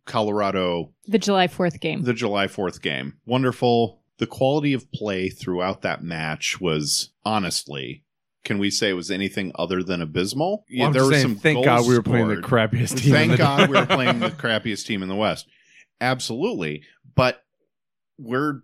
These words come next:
Speaker 1: we're also the crappiest team in the West. I mean, at that point, and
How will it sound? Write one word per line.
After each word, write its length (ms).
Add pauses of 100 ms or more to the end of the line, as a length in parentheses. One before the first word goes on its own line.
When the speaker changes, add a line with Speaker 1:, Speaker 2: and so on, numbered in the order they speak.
Speaker 1:
we're 240
also 380
the 80
crappiest 520
team 180
in 60
the 60
West. 460 (100)
I 120
mean, 260
at 200
that 240
point, 440
and 480